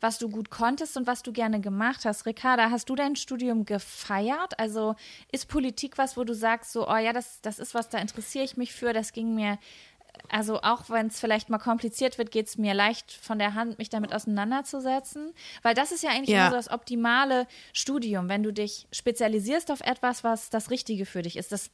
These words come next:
Speaker 1: ha-,
Speaker 2: Ja.
Speaker 1: passiert ja auch nicht allen.
Speaker 2: Ähm, nee, ich hab tatsächlich das gemacht, ähm, was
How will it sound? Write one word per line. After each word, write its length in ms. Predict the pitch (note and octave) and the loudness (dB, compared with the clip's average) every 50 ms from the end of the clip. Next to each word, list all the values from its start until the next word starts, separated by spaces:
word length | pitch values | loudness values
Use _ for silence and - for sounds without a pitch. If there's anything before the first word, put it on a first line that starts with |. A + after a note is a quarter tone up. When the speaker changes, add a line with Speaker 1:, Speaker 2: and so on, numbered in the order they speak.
| _ - - | _ -6 -2
Speaker 1:
ha-, 120 | - - - - _ _ _ _ _ - | -2 -2 -2 -4 _ _ _ _ _ 0
Speaker 2:
Ja. 220 | G#3 G3+ F#3+ - - - | 2 2 2 0 -2 -6
Speaker 1:
passiert 240 | A3+ - - B3 | -8 -4 -4 -2
ja 160 | A#3 A3+ - A#3 | 0 0 2 2
auch 40 | |
nicht 200 | A#3+ A#3 G#3 - | 2 0 0 -2
allen. 340 | E3 E3 D#3+ E3 E3 E3+ F3 - _ _ _ _ _ _ _ _ _ _ _ _ _ _ _ - - - - - A#3+ - - | -4 -4 -4 -4 -6 -8 -10 -14 _ _ _ _ _ _ _ _ _ _ _ _ _ _ _ -14 -10 -10 -10 -10 -4 2 4
Speaker 2:
Ähm, 260 | A#3 A3+ A3+ A#3 A#3 | 6 8 8 10 10
nee, 300 | A#3+ B3 A#3+ A#3 C#4 E4+ - - - - | 10 10 10 10 8 6 4 0 -2 -2
ich 160 | B3+ - C4+ | 2 2 2
hab 140 | C#4 - - | 2 4 4
tatsächlich 600 | C#4 B3 A#3+ - B3+ C4+ - - C#4+ C4+ - - | 2 2 4 4 4 4 4 4 2 0 0 0
das 280 | A#3 A#3 C4+ - - - | 0 0 0 0 -4 -2
gemacht, 560 | C#4 C4+ C4+ C4 C4+ C#4 - - - - - - | 0 2 2 4 2 2 0 -6 -14 -10 -4 0
ähm, 500 | A#3 A#3 A3+ A3+ A3+ A3+ A3+ A3+ A3+ A3+ - - - - - - _ - - | 2 2 2 2 2 2 2 0 0 -2 -6 -14 -20 -20 -20 -20 _ -10 -2
was 600 | G#3 A3+ A#3 A#3 A#3 - - - - - - | 2 4 6 6 4 2 -2 -4 -4 -4 -6